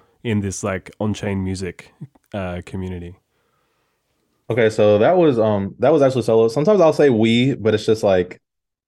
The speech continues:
Speaker 2: I don't know, like, I think of, like, Pastel as, like, a community, but it was just, the F W B was a solo performance.
Speaker 1: Oh,
Speaker 2: Um,
Speaker 1: cool, cool.
Speaker 2: that was, that was really, um, amazing. Um, phenomenal. Met Caroline Polkachek, um, met Nick Hakim.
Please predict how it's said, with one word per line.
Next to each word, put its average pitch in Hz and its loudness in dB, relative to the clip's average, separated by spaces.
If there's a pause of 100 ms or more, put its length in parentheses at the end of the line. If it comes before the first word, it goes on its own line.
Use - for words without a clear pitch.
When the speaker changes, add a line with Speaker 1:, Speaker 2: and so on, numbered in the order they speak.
(140)
Speaker 2:
I 139 0
don't 127 0
know, 110 4
like, 104 2
I 127 2
think 117 -4
of, 101 -2
like, 92 -4 (440)
Pastel 95 -2
as, 92 0
like, 90 -4
a 90 -14
community, 92 -6
but 95 -2
it 139 2
was 143 4
just, 110 -2 (120)
the 107 0 (120)
F 123 -2
W 123 4
B 110 2
was 101 2
a 92 -12
solo 95 2
performance. 92 -6
Speaker 1:
Oh, 98 0
Speaker 2:
Um, 90 0
Speaker 1:
cool, 123 -2
cool. 110 -8
Speaker 2:
that 131 2
was, 170 0 (300)
that 135 0
was 131 2
really, 113 4
um, 101 0
amazing. 107 -2 (680)
Um, 95 -2 (140)
phenomenal. 107 0
Met 104 -2 (180)
Caroline 110 0
Polkachek, 104 -2 (160)
um, 95 -6
met 104 -4
Nick 107 -4
Hakim. 101 -4